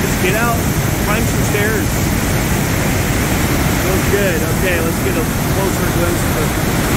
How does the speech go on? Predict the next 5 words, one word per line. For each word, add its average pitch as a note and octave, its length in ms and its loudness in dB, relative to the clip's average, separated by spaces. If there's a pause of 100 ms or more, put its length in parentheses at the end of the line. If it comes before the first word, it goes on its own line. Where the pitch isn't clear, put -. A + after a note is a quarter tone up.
(1200)
falls. D#3 400 2 (480)
Just - 160 2
a F3 160 4
wall F#3 240 4
of G#3 200 2